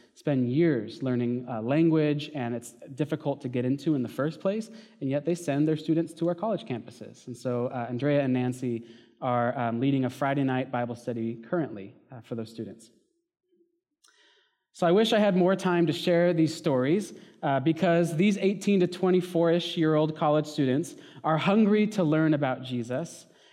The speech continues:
and I have the joy of seeing their lives transformed on our campuses in our own backyard.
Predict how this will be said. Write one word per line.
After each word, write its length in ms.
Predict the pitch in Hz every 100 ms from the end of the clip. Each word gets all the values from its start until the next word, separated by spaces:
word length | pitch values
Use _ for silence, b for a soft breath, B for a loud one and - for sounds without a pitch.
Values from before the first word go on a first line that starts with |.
| b
and 120 | 147
I 100 | 151
have 160 | 170 160
the 60 |
joy 340 | 147 156 156 147
of 100 | 139
seeing 400 | - 175 156 151
their 140 | 139
lives 320 | 127 131 131
transformed 680 | - 127 120 - 139 123 127
on 140 | 139
our 80 | 127
campuses 540 | 127 151 139 - 127
in 80 | 123
our 120 | 120 135
own 220 | 143 139
backyard. 600 | 123 113 123 113 101 113